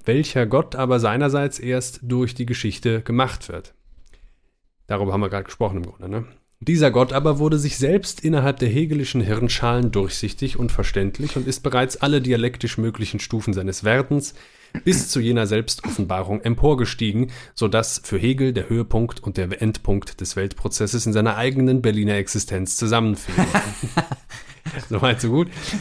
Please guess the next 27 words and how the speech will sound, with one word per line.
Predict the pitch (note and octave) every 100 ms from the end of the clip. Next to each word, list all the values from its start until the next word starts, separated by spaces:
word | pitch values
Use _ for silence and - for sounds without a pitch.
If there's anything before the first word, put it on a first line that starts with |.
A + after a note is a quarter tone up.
| B2+ - - -
Ja, | C#3 E3 F#3
er | E3 C#3+
hätte | D#3 D3
sagen | B2 C#3 D#3+
müssen, | E3 E3 - E3+
dass | D3 -
alle | D3+ D#3+ D#3+
nach | C#3+ C3+ -
ihm | E3 D3+
kommenden | - D3+ D#3 D3+
Dinge | A#2+ B2+ D#3+
eigentlich | B2+ C3+ D3+ D#3 -
nur | C3+ C3+ C#3+
als | C#3+ -
eine | B2+ C3+ C#3 C3+ C3
musikalische | C3+ C3+ C3 B2+ - A#2+ D3 D3 - C#3+ C#3 C3+ - - -
Coda | E3+ G3 C3 A#2
des | C3+ B2
weltgeschichtlichen | C3 C#3 C#3 D#3 - D3 C#3+
Rondos, | C3 E3 G3 B2 A2 - - - _
noch | C3 B2
eigentlicher | G#2+ C3 C#3 D3+ D3 D#3 C3
als | C3+
überflüssig | - D3 B2+ A2 - G#2 G2+ F#2
zu | -
schätzen | - G2 F2+ G2
seien. | F#2+ F#2+ F#2+